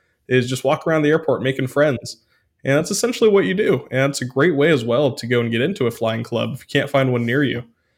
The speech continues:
Uh, because you can only find that kind of club and that kind of community in aviation. So with all that interconnectedness, uh, I think it's a really good route for me to take.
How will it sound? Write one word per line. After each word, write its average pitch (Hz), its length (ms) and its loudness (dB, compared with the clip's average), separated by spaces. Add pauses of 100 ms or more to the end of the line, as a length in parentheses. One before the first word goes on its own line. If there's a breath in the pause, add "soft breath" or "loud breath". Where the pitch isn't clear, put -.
(360)
Uh, 117 240 2
because 127 360 0
you 156 120 -4
can 233 100 -6
only 202 140 2
find 185 240 0
that 165 120 0
kind 160 140 0
of 147 60 -4
club 151 300 2
and 131 220 0 (460)
that - 120 -2
kind 156 140 2
of 135 80 -4
community 139 360 2
in 123 100 0
aviation. 131 600 -2 (160)
So 123 520 2 (320 soft breath)
with - 140 -6
all 175 80 6
that 175 160 4
interconnectedness, 151 880 0
uh, 120 240 2
I 113 60 -2
think 247 160 0
it's 247 120 -6
a 170 40 2
really 170 160 2
good 160 160 0
route 156 200 4
for 160 100 -2
me 156 100 2
to 147 80 -2
take. - 360 -6